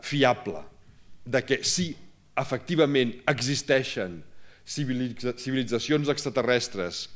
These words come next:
fetes per éssers intel·ligents, la prova més fiable és que mai s'han posat en contacte amb nosaltres, la qual cosa demostra la seva gran intel·ligència.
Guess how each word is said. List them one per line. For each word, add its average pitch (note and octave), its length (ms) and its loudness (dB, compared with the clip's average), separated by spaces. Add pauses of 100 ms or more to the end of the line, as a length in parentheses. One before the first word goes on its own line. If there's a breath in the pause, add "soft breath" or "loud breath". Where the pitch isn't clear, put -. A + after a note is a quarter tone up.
fetes B2+ 480 2
per A2+ 240 4
éssers A#2 540 2 (100)
intel·ligents, A#2 920 0 (1000 soft breath)
la G#2+ 80 0
prova C#3 480 6
més D3+ 220 2
fiable A2 500 0
és D3 160 0
que D3 140 4 (100)
mai B2 220 4 (180)
s'han B2+ 240 0
posat A#2+ 320 2
en B2+ 80 0
contacte A2 460 2
amb A2 100 0
nosaltres, F2+ 680 -6 (400 loud breath)
la A2+ 120 6
qual C3+ 160 8
cosa C#3+ 320 8
demostra C3+ 560 8
la C3+ 160 8
seva B2+ 240 8
gran A#2+ 320 6
intel·ligència. G#2 880 0